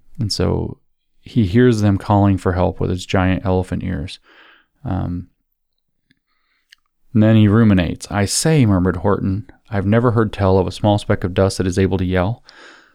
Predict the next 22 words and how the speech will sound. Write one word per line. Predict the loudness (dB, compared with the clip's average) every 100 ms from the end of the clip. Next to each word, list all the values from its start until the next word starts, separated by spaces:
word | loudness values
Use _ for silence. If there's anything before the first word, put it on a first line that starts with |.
| -4
So | -2
you | 4 4
know | 4
what | 4 2
I | 0
think? | 2 0 0 -8 _ _
Why, | 0 2
I | 2
think | 0 -2 -2 -4 _ _ _
that | -2 -2 -2
there | -2 2
must | 2 4 2 -2 -12 -12 -6
be | -6
someone | -2 2 2 2
on | 0
top | -2 -4 -6
of | -6
that | -8 -10
small | -10 -10 -8
speck | -10 -10
of | -12
dust. | -14 -14 -18